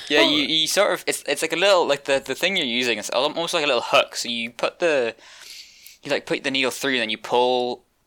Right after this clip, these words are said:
Speaker 1: <sighs> like, some of the wool back through, and then you, it's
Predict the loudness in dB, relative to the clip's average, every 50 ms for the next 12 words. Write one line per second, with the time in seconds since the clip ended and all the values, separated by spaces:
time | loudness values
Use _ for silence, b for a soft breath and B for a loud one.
0 | -14 -10 -8 -8 -8 -8 -10 -14 -16 -14 -6 -4 -4 -4 -6 -10 -8 -6 -6 -4
1 | -4 -4 -4 -2 0 -2 -2 2 2 0 0 0 -4 -6 -2 0 2 2 2 2
2 | 0 0 -2 -2 -4 -8 -8 -10 -14 -16 B B B B B -4 -4 -4 -4 -6
3 | -10